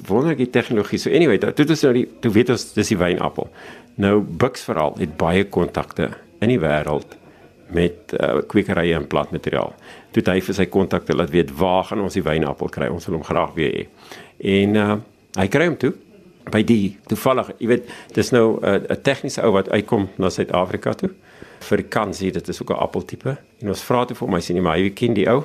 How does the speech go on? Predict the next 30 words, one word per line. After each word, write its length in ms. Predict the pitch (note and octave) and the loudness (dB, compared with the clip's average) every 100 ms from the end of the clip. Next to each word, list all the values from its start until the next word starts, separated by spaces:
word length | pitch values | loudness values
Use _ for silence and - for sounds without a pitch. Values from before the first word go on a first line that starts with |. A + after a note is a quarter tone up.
| - - | -4 -8
En 140 | D#3+ | -4
so, 160 | - A2 | 0 0
so, 180 | - B2 - - - - | -2 -10 -10 -20 -12 -6
dis 160 | G#2+ | -2
kennisse 340 | - D#3 D3 C#3 | 2 2 2 2
deur 180 | A#2+ | 0
kennisse 360 | - C3+ C3 B2 | 2 2 2 2
deur 160 | G#2 G2+ | 0 2
kennisse. 500 | C3 A#2 G#2 - F#2+ - - - - - | 2 4 2 -2 -6 -12 -20 -20 -20 -6
En 260 | G2 G#2+ G#2 | 2 2 4
hy 100 | F#2 | 2
het 100 | D#3+ | 2
ook 120 | F#3 | -2
'n 20 | |
groot 480 | C3+ F#3 A#3 - - | 2 4 4 0 0
rol 280 | G#3 F#3+ D3+ | 4 4 2
gespeel, 380 | C3 - C#3 A2+ | -6 -4 -2 0
anders 220 | B2+ C3+ | -4 -6
het 80 | D#3 | -8
hy 60 | |
nie 80 | D#3 | -6
die 60 | - | -6
appel 160 | - | -6
gekry 300 | - - - | -10 -10 -8
nie. 140 | D#3+ - - | -8 -10 -8
Jy 0 | |
weet, 120 | - | -6
dis 140 | A2+ - | -6 -4
wonderlik. 400 | G#2 B2 - F2 - - - - - - A2 | -2 -2 -4 -8 -16 -20 -20 -20 -20 -10 -8
Die, 160 | - | -6